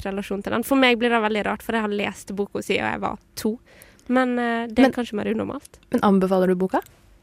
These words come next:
Speaker 1: Ja, jeg synes den er kjempefin. Det er de fineste julefortellingene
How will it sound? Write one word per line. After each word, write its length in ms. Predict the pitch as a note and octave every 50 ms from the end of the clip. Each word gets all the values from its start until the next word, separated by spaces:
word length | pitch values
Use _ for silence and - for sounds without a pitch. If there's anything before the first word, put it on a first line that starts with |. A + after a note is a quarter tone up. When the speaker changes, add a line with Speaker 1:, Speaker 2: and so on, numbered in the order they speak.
| _ _ _ _
Speaker 1:
Ja, 200 | A3+ A#3 A#3 A#3+
jeg 100 | A#3+ G#3+
synes 200 | - B3 C4 C4
den 160 | - A3+ G#3
er 40 | G#3
kjempefin. 500 | - - A3 G#3+ - G#3+ G#3 - A3 A3 G#3 - _
Det 60 | - A#3+
er 120 | A#3+ A#3
de 120 | G#3+ A3 A3
fineste 500 | - A#3 A3+ A3+ G#3+ G3 - - G#3+ G#3
julefortellingene 720 | G#3+ G#3+ G#3+ A3 G#3+ - G#3 - G#3 G#3 G#3 G#3 G#3 G#3